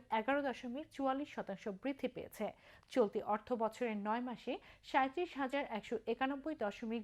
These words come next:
বত্রিশ মিলিয়ন ডলারের পণ্য রপ্তানি হয়েছে। একই সাথে নয় মাসে কন্টেইনার হ্যান্ডলিং গত বছরের চেয়ে পাঁচ দশমিক এক শতাংশ বেড়েছে। কার্গো হ্যান্ডলিংও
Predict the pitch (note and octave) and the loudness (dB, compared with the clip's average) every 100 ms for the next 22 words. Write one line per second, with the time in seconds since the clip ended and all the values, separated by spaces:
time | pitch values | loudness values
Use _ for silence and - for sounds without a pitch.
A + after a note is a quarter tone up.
0 | G#3+ B3+ - D4+ - G#3+ G3+ F#3+ F#3+ F#3+ | -2 -2 -2 -6 -4 -4 -2 -2 0 0
1 | G3 C4 D#4+ - F#3+ F3 - G#3+ A3+ B3+ | 0 -2 -2 -4 -4 -6 -4 -2 -2 -2
2 | A#3 E3 - - G#3 - - - - - | -4 -4 -10 -8 -6 -6 -10 -20 -18 2
3 | C#4 D4+ E4 E4+ E4 D#4 C#4 C#4 C4+ E4+ | 4 4 2 2 2 2 4 2 0 -2
4 | E4+ C4 B3 D#4 E4 D#4 B3 A3+ G#3+ A3 | 2 0 2 -2 0 -2 0 -2 -2 -4
5 | A3 G#3+ G#3 - F#3+ F3+ - A3 G3 A3 | -4 -2 -2 -2 -2 -4 -2 -4 -2 -2
6 | C4+ E4 - B3+ C4+ C4 G#3+ - A#3+ B3 | -2 -2 4 4 4 0 -2 -2 -2 -4
7 | - A#3+ B3 - G3 F#3+ - F4+ F3 E3+ | -4 -6 -4 -4 -4 -4 -4 -4 -2 -4
8 | - G3+ - - - - G#3+ F#3+ F#3+ F#3+ | -4 -6 -6 -12 -20 2 4 4 0 0
9 | G3+ G#3+ A3 A#3 | -2 -2 0 0